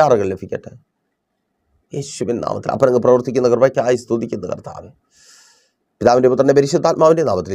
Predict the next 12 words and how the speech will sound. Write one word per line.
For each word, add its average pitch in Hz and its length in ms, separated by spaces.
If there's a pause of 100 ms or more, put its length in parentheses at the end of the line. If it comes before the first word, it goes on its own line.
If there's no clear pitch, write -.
ജനത്തെ 127 300
അടിയൻ 117 240
അനുഗ്രഹിച്ച് 151 560
പ്രാർത്ഥിക്കുന്നു. - 440 (580)
അനുഗ്രഹമാക്കി 147 600
പരിപാലിക്കും. - 400 (380)
വലിയ 147 200 (100)
സാക്ഷ്യത്തിന് 170 440
അവർക്ക് 85 240
പ്രാർത്ഥനയുടെ 107 400
കൃപയ്ക്കായി 131 460
സ്തുതിക്കുന്നു. 78 380